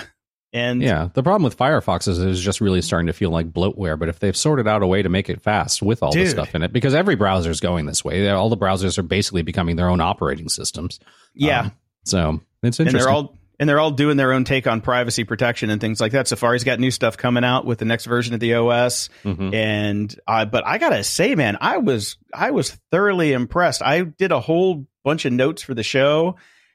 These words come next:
Speaker 1: um, from my Pinboard stuff, put, put a bunch of stuff in Pinboard, went through all of my, like, moving my bookmarks over, got that going. And you'll like this, Brian. <laughs> This is where Opera falls down. It syncs your shit to the mobile version of the browser.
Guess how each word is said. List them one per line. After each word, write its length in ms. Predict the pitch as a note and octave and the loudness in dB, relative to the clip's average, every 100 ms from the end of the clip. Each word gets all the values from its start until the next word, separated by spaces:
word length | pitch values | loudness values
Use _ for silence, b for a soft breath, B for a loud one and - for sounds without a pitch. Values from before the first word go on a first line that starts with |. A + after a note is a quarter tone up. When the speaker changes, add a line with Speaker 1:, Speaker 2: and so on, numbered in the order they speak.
| b | b
Speaker 1:
um, 460 | A2+ A#2 A2+ A#2 A#2+ | 0 2 2 0 -2
from 180 | - B2 | -2 0
my 100 | G#2+ | 2
Pinboard 460 | D#3 E3+ F3 F3+ | 2 2 2 0
stuff, 300 | - F#3 F3 - | 2 0 0 0
put, 240 | C#3+ - | 0 2
put 160 | C3+ C#3+ | 0 2
a 20 | |
bunch 220 | E3 E3+ | 0 -2
of 60 | - | 0
stuff 220 | F3+ E3+ | 0 0
in 120 | E3+ | -2
Pinboard, 600 | E3 F3+ E3 E3+ F3+ F3 | 0 -2 0 0 2 0
went 260 | C3+ C#3+ - | -2 -2 -2
through 240 | D3 D3 | -2 0
all 260 | - B2 D3+ | 0 0 0
of 80 | D3+ | 2
my, 300 | C#3+ C3+ C3 B2 - _ B2+ | 0 2 0 -4 -20 _ -4
like, 220 | A#2 G#2 _ _ | -4 -4 _ _
moving 260 | C3+ D3+ C#3 | -2 0 2
my 80 | A#2 | 0
bookmarks 460 | F3 G3+ G3 F#3 | 0 0 -2 0
over, 280 | G3+ G3+ A3 | 0 2 0
got 180 | D#3+ D#3 | 0 0
that 160 | F#3+ F3 | 0 2
going. 220 | G3+ G#3 B B B - | 0 0 B B B -2
And 420 | A3 C4+ D#3 D#3 C#3 _ _ _ - | 2 2 2 0 -2 _ _ _ -4
you'll 160 | B2 C#3 | 0 2
like 160 | D#3+ | 2
this, 160 | B3+ - | -2 0
Brian. 480 | C3+ A#2+ C3 E3 - | 2 2 2 0 -4
<laughs> 440 | _ - _ _ | _ -20 _ _
This 160 | C3+ B2+ | -4 -2
is 100 | B2 | 0
where 160 | C3 G#2+ | 0 2
Opera 300 | E3 D#3 A#2 | 0 0 -4
falls 380 | A#2 G#2+ G#2 | -6 -4 -4
down. 420 | A#2 A2 A#2+ E3 _ _ _ _ _ _ _ - | -4 -4 -2 -4 _ _ _ _ _ _ _ -2
It 120 | D3 | -2
syncs 340 | - - D#3+ - | 0 0 0 0
your 80 | C#3+ | 0
shit 280 | - F3+ - | 0 0 0
to 80 | |
the 60 | D3 | 2
mobile 280 | D#3 D3 A#2+ | 2 2 0
version 300 | A#2+ A2 G#2+ | 0 -2 -2
of 60 | A#2 | -2
the 40 | |
browser. 460 | A#2 G#2 G2 F#2+ | 0 0 -2 -10